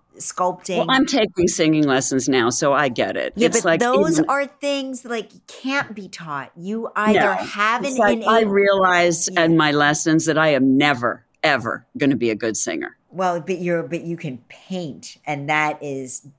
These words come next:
Speaker 1: just as cool as being able to sing.
Speaker 2: You know, I wanna do everything. I'm not,
Speaker 1: Yeah.
Speaker 2: I wanna try it all. Like, and because I write lyrics, which, you know, I had a number four song during covid, and I have several songs coming out in the next year.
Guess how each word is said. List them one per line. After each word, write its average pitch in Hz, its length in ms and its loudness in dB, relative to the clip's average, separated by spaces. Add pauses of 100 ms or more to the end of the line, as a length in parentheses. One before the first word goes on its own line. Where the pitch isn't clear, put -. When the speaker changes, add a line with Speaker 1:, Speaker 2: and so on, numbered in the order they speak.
(100)
Speaker 1:
just 165 400 -4
as 135 140 -10
cool 120 420 -14 (180)
as 139 160 -6
being 135 280 -8
able 120 260 -12
to 123 80 -14
sing. - 400 -12 (500)
Speaker 2:
You 277 120 -2
know, 262 140 2
I 247 60 4
wanna 262 300 0
do 247 180 0
everything. 220 460 -2
I'm 185 180 0
not, 202 200 2
Speaker 1:
Yeah. 190 100 0
Speaker 2:
I 196 40 4
wanna 196 260 0
try 175 280 -6
it 160 140 -2
all. - 320 -8
Like, 156 280 0
and 175 120 -2
because 240 380 -4
I 202 120 -2
write 165 320 0
lyrics, 185 720 -2
which, 156 420 -2 (220)
you 170 160 2
know, 165 220 0
I 180 80 0
had 185 160 2
a 175 60 4
number 156 300 0
four 151 320 -4
song 139 380 -2
during 131 280 -2
covid, 123 560 -6 (720)
and 175 140 4
I 170 120 4
have 175 280 2
several 165 360 0
songs 151 440 0
coming 147 400 0
out 127 220 2
in 143 40 0
the 139 60 0
next 127 400 -2
year. 120 380 -2